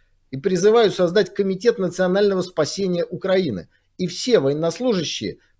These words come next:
подчиняются теперь мне, а не Зеленскому, который к армии не имеет никакого отношения. За будущее Украины вот так. Вот это необходимо.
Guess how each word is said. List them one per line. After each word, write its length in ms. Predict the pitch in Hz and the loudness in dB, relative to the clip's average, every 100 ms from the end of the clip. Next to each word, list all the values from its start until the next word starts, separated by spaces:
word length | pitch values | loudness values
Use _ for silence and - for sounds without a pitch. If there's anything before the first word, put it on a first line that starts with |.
| _ | _
подчиняются 720 | 196 190 208 220 240 190 147 | 0 0 0 2 2 0 -4
теперь 300 | 135 135 139 | -8 -4 -2
мне, 480 | 165 233 233 160 107 | 2 4 4 2 0
а 120 | - | -2
не 120 | 165 | -4
Зеленскому, 680 | 160 196 226 240 - 139 104 | -2 0 0 0 -2 -8 -4
который 360 | 135 180 175 - _ _ | -2 0 -2 -4 _ _
к 60 | - | 0
армии 560 | 233 233 185 131 107 - _ | 2 4 2 0 -2 -10 _
не 160 | 139 175 | -6 0
имеет 260 | 208 - | 0 -2
никакого 600 | 175 226 220 180 185 156 | -2 2 2 2 2 2
отношения. 640 | 151 147 139 131 95 87 | 0 0 -4 -4 -6 -8
За 200 | 90 143 | -2 0
будущее 440 | 208 226 180 180 190 | 2 0 -2 -2 -4
Украины 480 | 185 208 254 208 123 | -2 2 2 2 0
вот 320 | 175 180 _ | -2 -6 _
так. 180 | 104 - _ _ _ | -6 -6 _ _ _
Вот 280 | 123 196 - - | -4 -4 -4 -2
это 420 | 220 - 104 90 | -2 0 -4 -4
необходимо. 640 | 117 135 160 170 131 78 | -4 -2 -2 -2 -4 -8